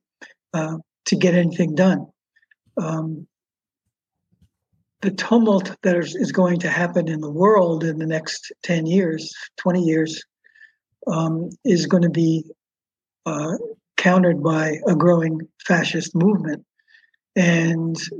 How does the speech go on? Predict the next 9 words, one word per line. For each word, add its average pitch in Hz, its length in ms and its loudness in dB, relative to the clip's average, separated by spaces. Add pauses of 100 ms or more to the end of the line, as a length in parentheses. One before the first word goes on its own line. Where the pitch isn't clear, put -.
(360)
that 196 320 0
means 180 840 0 (320)
violence 202 800 2
will 180 140 2
happen. 180 400 -2 (400)
Even 196 280 4 (220)
the 175 120 -4
best 190 340 0
laid 185 420 4